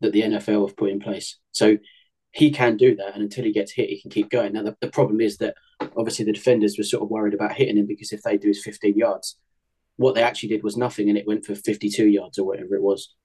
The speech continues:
So I don't actually have any problem with what Josh Allen did. Obviously, I think he was waiting for one of the defenders to make a move. He was gonna go down. They didn't make a move, so he kept running. And I think if he didn't, I was watching that thinking, "Oh, go down, go down." You don't wanna take, see the quarterback's taking big hits, and then no one touched him.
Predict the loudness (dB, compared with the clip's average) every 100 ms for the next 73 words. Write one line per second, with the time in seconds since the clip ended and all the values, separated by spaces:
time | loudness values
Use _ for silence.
0 | -4 -2 -2 -8 _ 0 4 4 2 -2
1 | -2 2 2 0 -2 -4 -8 -8 -6 -4
2 | -6 -4 -6 0 0 0 -4 -4 -2 -2
3 | 0 0 0 0 -2 -6 -4 -4 -6 -2
4 | 0 0 0 0 0 -2 -2 -2 -6 _
5 | _ _ _ 0 4 4 4 -2 0 0
6 | 2 0 0 0 0 0 -6 -8 0 0
7 | 0 -8 -6 -4 -2 -2 -2 -4 -10 _
8 | _ -4 -2 0 0 0 2 2 2 -6
9 | -8 -2 0 2 0 0 -6 -6 -2 0
10 | 2 0 0 0 -2 -4 -6 -6 -2 -2
11 | -2 -4 -4 -6 -2 -2 -4 _ _ _
12 | -14 0 2 2 -6 -6 -6 -4 -2 -2
13 | 0 -2 -2 -16 _ 0 2 2 0 -4
14 | -6 -8